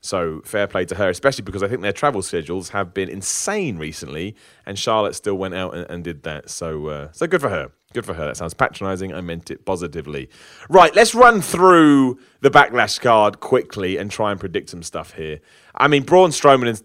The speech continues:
Bobby Lashley versus Kevin Owens and Sami Zayn. The, the latter do not stand a, a hope in hell <laughs> of winning that one. Or le-, I don't think so anyway. Um, you know, Braun Strowman is probably the most over guy in the company in many ways.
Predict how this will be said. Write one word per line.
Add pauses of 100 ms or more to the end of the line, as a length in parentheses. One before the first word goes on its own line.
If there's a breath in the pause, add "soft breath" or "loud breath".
Bobby
Lashley
versus
Kevin
Owens
and
Sami
Zayn. (280 soft breath)
The,
the
latter
do
not
stand
a,
a
hope
in
hell (200)
<laughs>
of
winning
that
one. (340 loud breath)
Or
le-,
I
don't
think
so
anyway. (1120)
Um, (800)
you
know,
Braun
Strowman
is
probably
the
most
over
guy
in
the
company
in
many
ways.